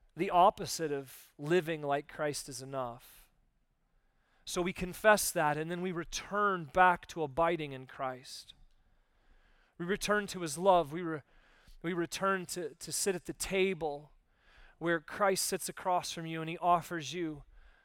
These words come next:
the bread of life to eat and the living waters to drink.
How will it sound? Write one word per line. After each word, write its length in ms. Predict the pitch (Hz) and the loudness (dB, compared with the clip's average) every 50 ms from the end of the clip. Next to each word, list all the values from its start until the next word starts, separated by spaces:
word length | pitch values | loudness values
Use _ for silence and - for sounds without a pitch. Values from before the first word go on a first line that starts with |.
| _ _ _ _ _ - | _ _ _ _ _ -12
the 140 | 151 151 156 | -8 -8 -8
bread 300 | 131 139 156 190 190 185 | -4 2 4 6 6 6
of 140 | 180 135 135 | 4 -2 -2
life 460 | 147 160 180 180 180 175 165 - - | 2 6 6 6 6 6 2 -2 -8
to 120 | - 185 - | -10 -10 -8
eat 400 | - 208 185 180 175 175 - - - | -6 -4 -4 -4 -4 -6 -10 -12 -8
and 220 | 175 160 156 156 151 | -8 -6 -6 -4 -2
the 80 | 151 | -2
living 400 | 147 151 170 180 156 160 170 156 | -2 0 0 0 -2 -2 -6 -6
waters 560 | 147 147 160 160 160 156 151 147 139 - - - | -2 0 2 4 2 2 0 -4 -8 -8 -10 -10
to 100 | - 139 | -12 -16
drink. 540 | 127 - 135 143 135 127 120 120 - - | -14 -12 -12 -10 -10 -12 -14 -16 -20 -20